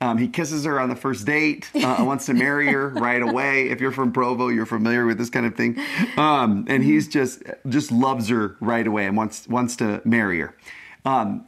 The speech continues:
Speaker 1: goes and meets her family. It's the family that they're, that his parents sent him on to, and so it's perfect. It's, they're go-, you know,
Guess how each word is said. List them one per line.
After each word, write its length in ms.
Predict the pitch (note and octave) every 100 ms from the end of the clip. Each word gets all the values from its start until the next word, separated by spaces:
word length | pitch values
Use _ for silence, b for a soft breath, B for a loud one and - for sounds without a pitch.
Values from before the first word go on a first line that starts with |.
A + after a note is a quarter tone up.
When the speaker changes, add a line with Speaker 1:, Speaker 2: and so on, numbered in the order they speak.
| A#2
Speaker 1:
goes 320 | D3 E3 D#3
and 140 | D#3+
meets 180 | D3+ E3
her 80 | E3+
family. 440 | - C#3+ C3+ C3+
It's 180 | B2 -
the 100 | C#3+
family 440 | - D3 D3+ D#3 D3+
that 160 | C3
they're, 260 | C3 C3 - -
that 160 | C3
his 160 | C3 C3+
parents 400 | - C3 C3 B2+
sent 220 | B2+ B2
him 280 | B2 A#2+ A2+ B2
on 320 | A#2+ A#2+ A#2+
to, 300 | A#2 A2 A2
and 120 | A2
so 80 | A#2
it's 100 | A#2
perfect. 680 | - D3+ C#3+ C#3 C3+ C3 A#2+
It's, 180 | G2+
they're 140 | B2+ A#2+
go-, 100 | B2+
you 140 | C3 B2+
know, 200 | A#2